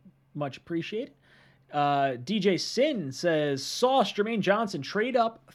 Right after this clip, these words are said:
thirty-five plus thirty-six and a future third to get Jameson Williams or London if he falls.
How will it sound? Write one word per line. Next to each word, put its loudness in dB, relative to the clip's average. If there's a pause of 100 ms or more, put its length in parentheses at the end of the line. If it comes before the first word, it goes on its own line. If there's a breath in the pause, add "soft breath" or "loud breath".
thirty-five 0
plus -2
thirty-six -4
and -4
a -2
future -2 (180)
third 4
to -8
get -2
Jameson -2
Williams 0
or -6
London -2
if -8
he -10
falls. -2